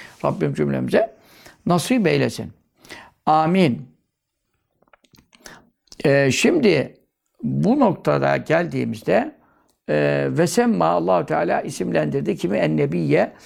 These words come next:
sallallahu teala aleyhi ve sellem Efendimiz'i de ne diye isimlendirdi? Muhammeden ve Ahmede. Şimdi bu tabii gereki fasıllarda müstakil kaç sayfa anlatıldı. Ben bu hususta Ahmet ve Muhammed isimlerinin,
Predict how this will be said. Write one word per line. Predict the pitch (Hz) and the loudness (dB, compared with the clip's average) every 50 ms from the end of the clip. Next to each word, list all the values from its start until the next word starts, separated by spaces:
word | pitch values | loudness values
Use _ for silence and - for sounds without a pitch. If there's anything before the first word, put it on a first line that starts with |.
| - - _ | -20 -20 _
sallallahu | - - - 147 143 135 127 123 143 196 226 240 220 | -10 -4 -2 0 0 0 0 2 2 2 2 2 0
teala | - 170 160 | -2 -2 -2
aleyhi | 156 151 143 143 | -2 -2 -4 -6
ve | - | -6
sellem | 131 135 139 | -8 -8 -8
Efendimiz'i | 127 - 143 139 135 143 147 143 156 165 165 | -6 -4 -4 -4 -2 -4 -4 -4 -4 -2 0
de | 233 226 202 | 0 2 2
ne | 220 220 185 | 2 2 2
diye | 190 170 | 2 0
isimlendirdi? | 143 - - 156 160 170 156 | 0 -2 -4 -4 -4 -2 -2
Muhammeden | 151 139 - 190 202 196 180 160 143 131 185 220 247 - - - | -4 -2 -2 -2 -2 0 0 0 0 0 0 0 0 0 -4 -4
ve | - 220 - | -4 0 0
Ahmede. | 254 233 - 233 - 294 240 220 247 190 135 - - - _ _ _ _ _ _ _ _ _ _ - - - _ _ | 0 0 -2 -2 0 0 2 2 2 2 0 -2 -8 -16 _ _ _ _ _ _ _ _ _ _ -20 -20 -20 _ _
Şimdi | - - 160 156 156 143 | -8 -4 -2 0 0 0
bu | 147 | 0
tabii | 143 160 160 156 | 0 0 0 0
gereki | 147 151 156 156 147 180 | 2 0 0 0 -2 -4
fasıllarda | 156 - 156 143 - - 160 160 156 160 175 165 | -4 -4 -4 -4 -2 0 0 0 0 0 -2 -4
müstakil | 160 - - 160 160 165 175 170 | -4 -4 -4 -4 -4 -4 -6 -4
kaç | - - 185 - | -2 -2 -2 -2
sayfa | - - 143 139 - - | -2 -2 -2 -2 0 -2
anlatıldı. | - - 180 175 160 - 175 165 143 123 - - - _ _ _ _ - | -2 0 0 -2 -2 -2 -4 -8 -8 -8 -12 -14 -20 _ _ _ _ 0
Ben | 151 160 165 160 | 0 2 2 0
bu | 151 | -2
hususta | 135 - 147 - - - 208 233 240 - - _ _ _ - | -4 -4 -8 -4 0 0 0 0 -2 -6 -18 _ _ _ -2
Ahmet | - 151 151 147 160 165 165 - | 0 0 2 2 0 -2 0 0
ve | 160 151 | 0 0
Muhammed | 151 143 139 143 147 165 180 180 | 2 2 0 0 0 0 -2 -4
isimlerinin, | - 156 - - - - 143 143 139 143 160 190 214 226 233 | -4 -8 -10 -8 -6 -2 -2 0 0 -2 -2 -2 -2 -2 -4